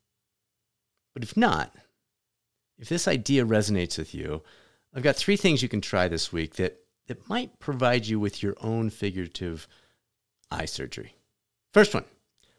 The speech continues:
look for one new thing that you hadn't previously noticed each day this week, in, in a place that you are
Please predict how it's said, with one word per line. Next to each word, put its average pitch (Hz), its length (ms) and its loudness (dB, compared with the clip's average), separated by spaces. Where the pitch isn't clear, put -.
look 180 320 4
for 104 220 -4
one 147 580 -2
new 113 440 -2
thing 82 500 -6
that 101 60 -8
you 107 140 -4
hadn't 214 420 -2
previously 175 500 -4
noticed 117 440 -2
each - 220 -6
day 92 160 -2
this 85 240 -6
week, - 280 -12
in, 175 140 0
in 175 160 2
a 165 40 0
place - 300 2
that - 120 4
you 170 220 0
are 147 380 4